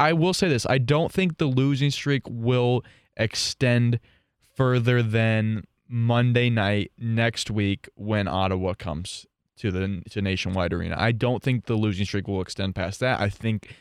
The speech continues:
that will be a game where the Jackets will be like, "Listen, we gotta win this one. This one has to be the one." The Jackets,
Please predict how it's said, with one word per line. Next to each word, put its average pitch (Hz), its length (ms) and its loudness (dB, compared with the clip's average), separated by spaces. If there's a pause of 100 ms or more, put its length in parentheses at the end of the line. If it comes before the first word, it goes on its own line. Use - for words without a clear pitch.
(200)
that 107 300 0
will 117 120 0
be 110 220 0
a 104 60 0
game 98 480 0 (260)
where 98 460 0
the 95 140 -2
Jackets 101 440 -2
will 98 80 -6
be 101 120 0
like, 95 220 -2
"Listen, 92 460 -4
we 110 120 0
gotta 110 300 4
win 110 200 2
this 101 180 -2
one. 98 300 0
This 104 260 0
one 110 160 4
has 98 280 2
to 98 100 -4
be 92 120 -4
the 95 120 -2
one." 92 220 -2
The 98 80 -2
Jackets, 113 540 -2